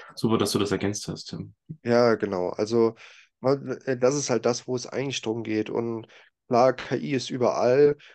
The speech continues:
Speaker 2: Für, für uns war es so, bevor wir angefangen, tatsächlich, dass wir gar nicht auf, auf dem Trichter waren. Wir haben gesagt, „Okay, es gibt dieses Problem.“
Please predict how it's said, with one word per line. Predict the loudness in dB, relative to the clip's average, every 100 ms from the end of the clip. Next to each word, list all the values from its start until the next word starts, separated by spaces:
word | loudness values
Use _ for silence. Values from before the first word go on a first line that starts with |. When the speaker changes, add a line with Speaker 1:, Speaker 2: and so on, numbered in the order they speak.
| _
Speaker 2:
Für, | -18 -8 -4 -2 -4
für | -8
uns | -6 -4 2
war | 4
es | 4
so, | 2
bevor | 0 2 4 6
wir | 4
angefangen, | 2 -2 -4 -6 -8 -4
tatsächlich, | -4 0 0 0 0
dass | -2 -4 0
wir | 4 4 4 -2 -20 -20 _ _
gar | 0 2
nicht | 0 -2 2
auf, | 4 2 -4 -10
auf | -10 -6
dem | -6 -4
Trichter | -2 0 2 4
waren. | 4 4 2
Wir | 0
haben | 0
gesagt, | 0 2 2
„Okay, | 0 2 4
es | 4 0
gibt | -6 -4
dieses | -6 -6 -8
Problem.“ | 0 2 4 2 2 -2